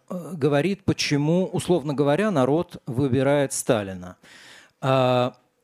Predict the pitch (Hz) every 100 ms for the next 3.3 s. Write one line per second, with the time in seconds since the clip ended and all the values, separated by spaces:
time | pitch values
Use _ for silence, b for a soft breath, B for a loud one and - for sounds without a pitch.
0 | _ - 156 139 123 104 113 107 127 120
1 | 110 101 - - 107 104 - 131 123 123
2 | 117 - 110 117 113 98 - 104 165 208
3 | 127 113 -